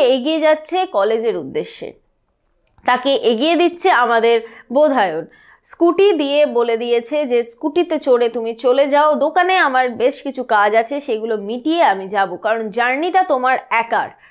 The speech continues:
আমি তোমার পাশে থাকতে পারি।" তো যাই হোক, এই একার জার্নিতেই আমাদের ভাগ্যশ্রী স্কুটি নিয়ে উড়ে চলেছে সেই কলেজে। পৌঁছে গেছে কলেজে, ফর্ম ফিল আপ হয়েও গেছে,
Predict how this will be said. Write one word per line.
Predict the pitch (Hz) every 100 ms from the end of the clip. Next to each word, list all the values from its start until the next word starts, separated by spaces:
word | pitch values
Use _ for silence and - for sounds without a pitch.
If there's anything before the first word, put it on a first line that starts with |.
| _ _ _ _
আমি | - 220 277
তোমার | 294 285 311
পাশে | 247 190 254
থাকতে | 226 196 - 185
পারি।" | 175 147 - - -
তো | 302
যাই | 294 349 403
হোক, | 440
এই | 427
একার | 349 320 381 403
জার্নিতেই | 320 349 339 349 359 359
আমাদের | 311 285 277 294 285 233
ভাগ্যশ্রী | 302 339 381 466 453 494 494
স্কুটি | - 392 415
নিয়ে | 415 427
উড়ে | 403 349 403
চলেছে | 392 392 392 392 381
সেই | 370 339
কলেজে। | 294 269 262 262 - 131 - -
পৌঁছে | 269 294 320
গেছে | 302 294
কলেজে, | 302 254 269 285 339 339
ফর্ম | 262 233
ফিল | 247
আপ | 247 226
হয়েও | 214 202 277
গেছে, | 349 349 339 359